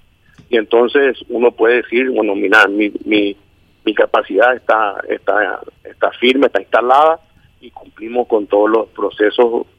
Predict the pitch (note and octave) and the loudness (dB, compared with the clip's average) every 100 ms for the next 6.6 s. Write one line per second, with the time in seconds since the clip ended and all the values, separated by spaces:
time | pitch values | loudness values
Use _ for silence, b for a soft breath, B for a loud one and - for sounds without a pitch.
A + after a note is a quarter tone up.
0 | _ _ G#2+ G2+ G2 G2+ F#2+ F2+ G#2+ C#3 | _ _ -2 0 2 2 2 -2 -2 0
1 | B2 - B B B B B _ A2+ G#2 | -2 -2 B B B B B _ -10 -8
2 | G2 - - C3 D#3 E3 E3 - D#3 D#3 | -6 -8 -2 0 2 2 0 -2 0 2
3 | - C#3+ C#3+ C#3+ F3 F3 E3 D#3 D#3+ C#3 | 2 0 0 2 2 2 0 0 2 0
4 | D3 D#3+ D3+ C#3 C3 A#2+ - G#2+ A#2 A2+ | 0 0 0 0 -2 -6 -10 -12 -6 0
5 | D3 - _ _ _ _ - G#2 G#2 G#2 | 0 0 _ _ _ _ -14 -6 -2 0
6 | A2+ C3 - C#3+ C3+ | 2 0 2 4 4